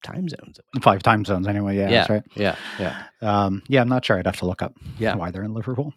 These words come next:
Speaker 2: Or
Speaker 1: But
Speaker 2: maybe they're just Beatles fans. That's fine.
Speaker 1: I was gonna say,
Speaker 2: Mm-hmm.
Speaker 1: there's a Beatles connection here. Um, and, uh, it all come-, uh, I'll just wrap up here, but it says, uh, quote, "It all,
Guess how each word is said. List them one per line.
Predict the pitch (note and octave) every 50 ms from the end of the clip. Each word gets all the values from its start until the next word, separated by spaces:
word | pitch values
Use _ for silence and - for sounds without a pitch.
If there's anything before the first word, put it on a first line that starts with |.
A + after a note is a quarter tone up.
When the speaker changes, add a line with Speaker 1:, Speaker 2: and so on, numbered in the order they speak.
| - D3
Speaker 2:
Or | A2+ A2+
Speaker 1:
But | B2
Speaker 2:
maybe | C#3+ D#3 D3+ D3+
they're | D3 E3
just | D3+ E3 D3 - -
Beatles | D#3 D3+ D3 A#2+ -
fans. | - G2+ G2 G2 - - - -
That's | - A2+ - -
fine. | A2 A2 A#2+
Speaker 1:
I | C#3+ E3
was | E3 D#3+
gonna | E3 E3 G#3+
say, | G#3 F#3 C#3
Speaker 2:
Mm-hmm. | A2+
Speaker 1:
there's | A#2+ A#2+ B2+
a | B2
Beatles | A2+ C3+ C3+ C#3 C3 -
connection | - A#2 A2 A2+ - - G#2 F#2+
here. | G2 E2+ F2+ - _ _ _ _ _ _ - -
Um, | C#3 C3+ B2+ A#2+ A2 G#2 F#2+ E2+ - _ _ _ _ _ _ - - - - - _ _ -
and, | - C3 B2+ B2 A#2+ A#2+ A2 A#2+
uh, | A2 G2+ G#2 G2+ F#2+ F2+ - _ _ _ _ _ _ _ _ - -
it | C#3+ D3
all | D3 D#3 G3 F#3+
come-, | - F#3+ D#3 C#3
uh, | C#3 A#2+ B2+ A#2+ - C3 A#2 A#2+ C#3 - C#3
I'll | B2+
just | B2 A#2 - - - C3+ - -
wrap | A#2+ B2 B2+ B2+ C3
up | B2 G#2+
here, | C3 A2+
but | G#2 A2 - -
it | B2 A#2+
says, | - - C3 B2 G#2+ - -
uh, | C3+ A#2 G#2 G2 F#2 F#2+ _ _ _
quote, | - - F3 E3 - D#3
"It | D3 -
all, | - C3+ D#3 F3 F3+ F3+ F#3 F#3 F3+ -